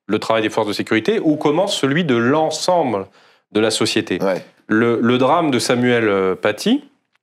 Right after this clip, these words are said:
Speaker 1: euh, nous a bien montré que, par exemple, dans l'éducation nationale, il faut un dispositif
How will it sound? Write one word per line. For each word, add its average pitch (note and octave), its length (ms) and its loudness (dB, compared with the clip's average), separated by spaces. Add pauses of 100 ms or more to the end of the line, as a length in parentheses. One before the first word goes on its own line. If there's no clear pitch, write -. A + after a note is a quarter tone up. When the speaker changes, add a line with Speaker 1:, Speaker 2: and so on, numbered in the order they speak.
(180)
Speaker 1:
euh, G#2+ 500 2
nous C#3+ 220 2
a D3+ 100 2
bien C3+ 260 2
montré A#2+ 560 0 (400)
que, A#2+ 80 0
par B2+ 300 0
exemple, B2+ 320 0
dans A2 80 0
l'éducation G#2+ 420 -2
nationale, C3 360 0
il F3+ 60 -4
faut - 140 -4
un A#2+ 80 0
dispositif A#2+ 800 -2